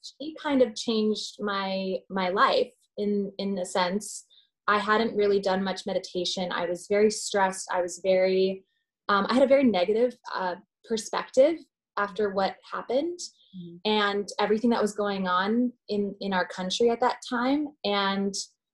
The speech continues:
Speaker 1: so she kind of was this beautiful light in my life. And I had been mulling over an idea of creating something, creating a theater company for women, creating, you know, this idea had been going around my brain for years. And I just thought,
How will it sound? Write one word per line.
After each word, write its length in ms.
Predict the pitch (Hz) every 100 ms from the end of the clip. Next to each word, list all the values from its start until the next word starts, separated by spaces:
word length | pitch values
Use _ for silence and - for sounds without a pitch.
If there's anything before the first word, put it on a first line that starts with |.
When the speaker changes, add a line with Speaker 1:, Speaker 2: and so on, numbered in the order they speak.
| _ -
Speaker 1:
so 180 | - 226
she 240 | 220 254
kind 300 | 247 269 277
of 100 | 240
was 180 | 220 214
this 180 | 214 -
beautiful 840 | 208 214 214 202 196 190 185 - _ -
light 480 | 190 180 247 - - - _ -
in 100 | 214
my 160 | 202 185
life. 380 | 175 175 294 311 - -
And 480 | 196 185 190 190 190 190 - _ _ _ _ _ _
I 180 | 220 247
had 180 | 277 233
been 160 | 220 214
mulling 340 | 196 196 196
over 220 | 185 185
an 80 | 185
idea 460 | 175 175 185 175 170
of 60 | 175 _ _
creating 440 | - 208 190 185 190
something, 400 | 196 180 190 190
creating 280 | 202 190
a 60 | 180 -
theater 240 | 214 196
company 480 | - 190 - 185 180 -
for 220 | 185 175
women, 520 | 196 208 196 190 190 190
creating, 580 | 196 190 185 180 185 190 - - _ _ _
you 120 | 220
know, 280 | 202 185 185 -
this 140 | 226
idea 300 | 240 208 226
had 100 | 220
been 420 | 214 202 196 202 208
going 200 | 214 208
around 140 | 202
my 100 | 190
brain 320 | 190 196 196
for 100 | 202
years. 540 | 196 214 277 180 - -
And 120 | 196
I 100 | 190
just 260 | 196 196 -
thought, 280 | 190 180